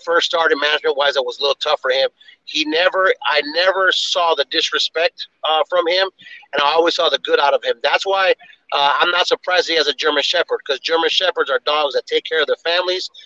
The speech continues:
They're real close-knit to you, and they're personal dogs. They're not just, like, show dogs. If you have a German Shepherd in your household, that means you care about people around you, and,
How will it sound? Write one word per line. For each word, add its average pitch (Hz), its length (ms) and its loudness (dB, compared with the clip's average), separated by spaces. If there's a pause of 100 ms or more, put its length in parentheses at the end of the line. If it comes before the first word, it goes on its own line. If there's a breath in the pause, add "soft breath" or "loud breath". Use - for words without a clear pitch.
(240 loud breath)
They're 135 120 0
real 156 180 0
close-knit 170 640 -2
to 220 100 -2
you, 220 300 0 (420 loud breath)
and 143 200 0
they're 139 120 2
personal 170 640 0
dogs. 117 320 0
They're 156 100 0
not 175 200 2
just, 165 240 -2
like, 143 180 0
show 175 300 2
dogs. 131 340 0 (400 loud breath)
If 143 140 -2
you 190 80 0
have 214 120 2
a 175 60 0
German 202 280 0
Shepherd 208 380 -2
in 156 120 0
your 156 120 0
household, 160 600 0 (340 loud breath)
that 156 120 0
means 165 200 0
you 143 80 -6
care 196 220 -2
about 175 200 0
people 180 260 -2
around 175 340 0
you, 147 200 -2
and, 135 200 -2